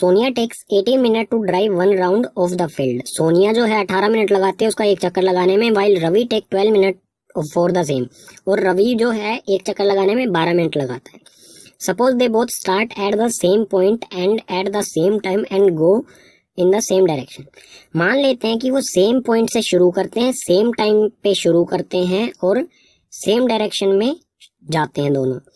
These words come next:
"After how many minute will they meet again at the starting point?" और कितनी देर बाद वो वापस starting point पर एक दूसरे से मिलेंगे, ठीक है। तो ये एक circular path है, इस पर सोनिया और रवि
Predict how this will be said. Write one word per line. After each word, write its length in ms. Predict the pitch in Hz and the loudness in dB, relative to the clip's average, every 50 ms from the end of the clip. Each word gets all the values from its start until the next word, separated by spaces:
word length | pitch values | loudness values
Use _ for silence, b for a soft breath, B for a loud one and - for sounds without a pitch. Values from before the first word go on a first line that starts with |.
| b b b b b b b - 190 196 | b b b b b b b -6 -6 -6
"After 180 | 226 254 254 214 | -4 -4 -6 -6
how 200 | - 143 160 202 233 247 | -4 -4 -2 -2 0 0
many 220 | 240 240 240 240 | 0 0 0 0
minute 320 | 233 220 214 240 247 240 202 175 | 0 0 0 0 -2 -2 -4 -2
will 180 | 170 202 220 247 226 | 0 0 0 2 2
they 80 | 226 226 | 2 2
meet 340 | 214 202 202 226 240 - - 196 | 4 4 4 2 0 -2 -4 -2
again 260 | 180 180 190 208 247 - - | 2 2 4 2 2 0 -2
at 200 | 180 185 190 196 | -4 -4 -4 -2
the 140 | 180 196 226 | -2 -2 -4
starting 440 | 240 - - 175 160 139 151 147 135 | -4 -4 -2 -2 -2 0 0 -2 -2
point?" 200 | 123 117 117 120 - _ | -2 -4 -8 -10 -10 _
और 120 | - 180 175 - | -6 -6 -2 0
कितनी 320 | - 190 - 214 233 269 269 | -2 0 2 2 2 2 4
देर 220 | 254 254 247 240 | 4 2 2 2
बाद 220 | 226 220 220 214 202 | 0 -2 0 0 0
वो 180 | 185 196 220 233 - | 0 0 0 0 -2
वापस 280 | 208 - - 240 247 | -4 -4 -2 -4 -6
starting 400 | - - 208 165 151 143 170 190 180 | -4 -4 -4 -2 0 2 0 0 2
point 260 | - 185 175 170 147 | 2 2 0 0 0
पर 100 | - 180 | 0 0
एक 160 | 180 185 175 175 | 0 0 2 2
दूसरे 320 | 175 160 - 175 165 165 | 0 0 0 -2 -2 0
से 160 | 147 196 240 285 b b b b b b - | 0 0 -2 -2 b b b b b b 0
मिलेंगे, 360 | 165 156 151 135 117 117 - _ b b b b b b b b b b b _ | 2 2 2 2 -2 -6 -12 _ b b b b b b b b b b b _
ठीक 140 | - 120 208 | -10 -8 -8
है। 80 | 180 B B B B B B _ | -12 B B B B B B _
तो 60 | 202 | 0
ये 240 | 220 240 226 226 262 | 0 2 2 2 0
एक 100 | 269 - | 0 0
circular 440 | - 208 185 170 160 202 233 269 - | -4 -4 -2 0 2 2 0 0 0
path 220 | - 233 214 214 220 | 0 0 0 0 0
है, 60 | 233 240 | -2 -4
इस 80 | 233 - | -2 -2
पर 100 | 262 262 | -4 -4
सोनिया 500 | 240 - 190 180 175 180 190 220 240 247 - - | -2 0 2 2 4 4 4 2 2 -2 -4 -4
और 200 | 202 202 208 196 | -2 -2 -2 0
रवि 300 | 180 175 175 185 185 143 | 0 -2 0 0 0 -2